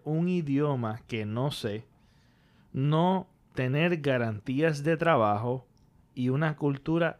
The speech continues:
totalmente diferente.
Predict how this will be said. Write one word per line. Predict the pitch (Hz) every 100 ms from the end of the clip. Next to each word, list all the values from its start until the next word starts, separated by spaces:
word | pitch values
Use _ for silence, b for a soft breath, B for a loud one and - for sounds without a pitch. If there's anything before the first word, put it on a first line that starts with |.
| _
totalmente | 127 120 - 135 151 151 160 165 165 160 147 -
diferente. | 123 123 117 - 107 120 120 - 95